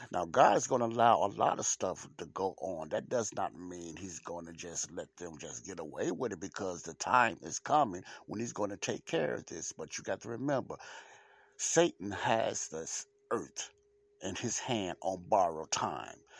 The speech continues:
So the enemy is in charge of what's going on around the U S of A and around the world, because he know his time is short.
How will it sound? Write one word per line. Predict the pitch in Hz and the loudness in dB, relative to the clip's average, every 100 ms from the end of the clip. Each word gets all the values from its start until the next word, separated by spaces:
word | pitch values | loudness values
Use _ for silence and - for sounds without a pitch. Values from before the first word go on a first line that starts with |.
| - | -14
So | - 110 98 | -2 0 0
the | 87 - | -2 -4
enemy | 120 113 95 | -4 -2 -4
is | 87 87 87 80 | -6 -6 -8 -8
in | |
charge | 80 110 85 80 90 | -4 2 2 0 -2
of | |
what's | 101 87 | -6 -6
going | - 98 87 82 | -8 -8 -8 -8
on | - 107 98 - | -4 0 -2 -4
around | 85 92 98 85 87 | -8 -6 -6 -4 -6
the | 90 | -10
U | 82 82 85 | -12 -12 -10
S | 82 - | -6 -4
of | 87 85 | -4 -4
A | 92 - - | -6 -6 -6
and | 92 90 | -6 -4
around | 78 90 76 85 82 123 | -6 -6 -6 -6 -8 -4
the | 139 | -2
world, | 165 180 92 85 - - | 2 4 2 -2 -10 -14
because | 107 - 101 | -6 -2 0
he | - 131 | 0 -4
know | 107 92 | -4 -4
his | - 87 - | -6 -6 -6
time | - 78 80 - - | -6 -6 -8 -10 -14
is | 85 | -8
short. | - - - - - - | -4 -2 0 -2 -4 -10